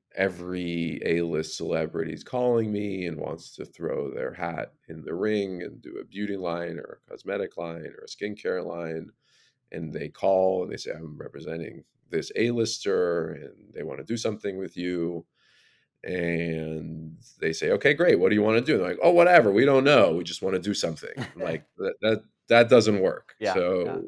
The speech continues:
Speaker 1: regardless of who that large creator or A-lister is, it's not gonna work if it's not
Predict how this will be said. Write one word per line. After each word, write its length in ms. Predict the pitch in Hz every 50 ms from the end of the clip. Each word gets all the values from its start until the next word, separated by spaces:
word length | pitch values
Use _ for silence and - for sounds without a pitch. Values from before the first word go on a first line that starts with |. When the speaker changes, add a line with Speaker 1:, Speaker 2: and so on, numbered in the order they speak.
| - -
Speaker 1:
regardless 580 | - 104 101 107 117 117 120 117 117 107 - 104
of 100 | 92 87
who 200 | 101 92 95 95
that 320 | 87 82 85 87 82 - _ _ _ _ _ _ _ _ _ _ _ _ _ _ _ _ _ _ _ _ _ _ _ _ _ _ _ _ _ _ _ _ _ _ _ _ _ _ _ _ _ _ _ _ _ -
large 540 | 101 104 98 95 95 92 95 95 87 - -
creator 500 | - - 98 95 95 95 95 92 92 92 90 90 87 87 85 82
or 60 | 64 -
A-lister 800 | 92 101 95 95 92 92 92 95 90 - - - - 95 92 85
is, 800 | - 85 92 90 90 87 87 85 80 80 78 80 - - - _ -
it's 320 | 101 92 82 85 - -
not 320 | 110 113 110 98 - - -
gonna 220 | 101 95 92 85
work 440 | 85 87 92 90 85 80 - - -
if 180 | - - - 73
it's 180 | - - -
not 320 | 90 85 82 80 71 -